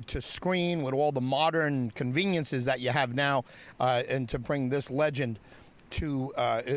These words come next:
to an audience that, that wouldn't have seen him in this way. I, I've gotta, I've gotta believe that you're very happy to do that.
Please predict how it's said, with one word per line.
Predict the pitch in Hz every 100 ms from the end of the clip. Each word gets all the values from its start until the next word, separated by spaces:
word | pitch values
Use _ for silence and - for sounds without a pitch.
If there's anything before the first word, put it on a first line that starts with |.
| 135
to | 113 160
an | 147
audience | 156 160 156 147 -
that, | 147 143 139
that | 147 147
wouldn't | 151 190
have | 185
seen | - 240 190
him | 127
in |
this | 113 110 135
way. | 101 107
I, | 139 139 147
I've | 135
gotta, | 139 165 160 143
I've | 143
gotta | 151 151
believe | 139 156 139
that | 131
you're | 131
very | 127 147 135
happy | - 151 131
to | 113
do | 123 120
that. | 87